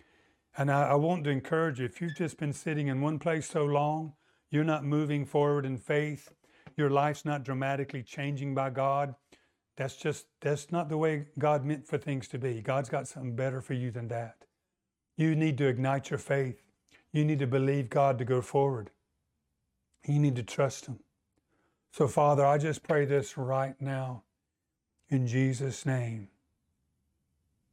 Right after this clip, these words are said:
Lord, for each person that's listening today to be blessed with strength from God, power to go forward,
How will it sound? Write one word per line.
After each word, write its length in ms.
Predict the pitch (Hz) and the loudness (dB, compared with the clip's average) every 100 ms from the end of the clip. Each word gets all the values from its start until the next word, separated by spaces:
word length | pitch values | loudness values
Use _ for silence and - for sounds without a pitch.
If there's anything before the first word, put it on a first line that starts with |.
| _ _ _ _ - | _ _ _ _ 2
Lord, 240 | 131 127 | 4 4
for 300 | - 135 - - | 2 2 0 0
each 400 | 151 165 - - | 2 2 -4 -4
person 500 | 160 156 143 143 131 | 0 0 0 -2 -2
that's 260 | 127 - | -2 0
listening 500 | 139 143 - 156 147 | 0 0 -2 -4 -2
today 240 | 139 123 117 | 0 0 0
to 120 | 117 | -2
be 120 | 120 | 0
blessed 440 | 117 117 131 139 - - | 0 2 2 2 -4 -2
with 180 | 123 - | -2 -2
strength 760 | - - - 151 190 - - _ _ _ - | -10 -8 -2 -2 -2 -8 -20 _ _ _ -4
from 140 | 156 | 0
God, 420 | 131 123 104 104 - _ _ _ _ _ - - | 2 2 0 -6 -10 _ _ _ _ _ -6 2
power 300 | 151 156 156 | 4 4 2
to 60 | |
go 160 | 156 156 | 2 0
forward, 500 | - 135 120 104 | 2 2 2 -2